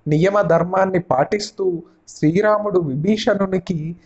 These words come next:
శరణాగతి ఇవ్వడం ధర్మవర్తనానికి పరాకాష్ట. ఇదే సందేశం ధర్మరాజు కూడా ఇస్తాడు.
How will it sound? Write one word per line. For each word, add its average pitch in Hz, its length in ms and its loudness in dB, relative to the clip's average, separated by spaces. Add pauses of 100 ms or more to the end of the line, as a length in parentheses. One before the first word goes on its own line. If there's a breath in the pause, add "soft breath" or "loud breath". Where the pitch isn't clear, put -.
(140 soft breath)
శరణాగతి 190 720 2
ఇవ్వడం 170 720 0
ధర్మవర్తనానికి 156 1080 -4
పరాకాష్ట. 139 840 0 (1000 soft breath)
ఇదే 208 260 4
సందేశం 208 680 0
ధర్మరాజు 196 560 0
కూడా 185 240 -4
ఇస్తాడు. 156 480 -2